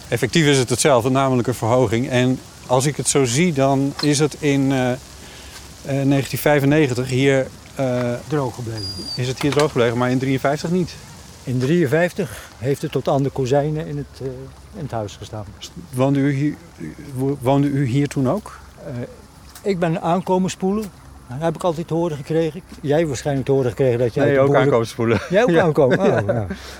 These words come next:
Speaker 2: Maar hier woonden mijn ouders en voor die tijd mijn grootouders en mijn overgrootouders.
Speaker 1: In dit huis?
Speaker 2: Ja,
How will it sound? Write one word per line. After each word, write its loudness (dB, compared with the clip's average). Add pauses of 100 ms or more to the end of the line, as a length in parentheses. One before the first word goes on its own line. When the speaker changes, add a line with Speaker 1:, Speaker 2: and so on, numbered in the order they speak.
(120)
Speaker 2:
Maar 4
hier 6
woonden 4
mijn 2
ouders 0 (120)
en -6
voor 2
die -6
tijd 0 (260)
mijn -2
grootouders -2
en -4
mijn -2
overgrootouders. -8 (1400)
Speaker 1:
In -2 (120)
dit 2
huis? 0
Speaker 2:
Ja, -4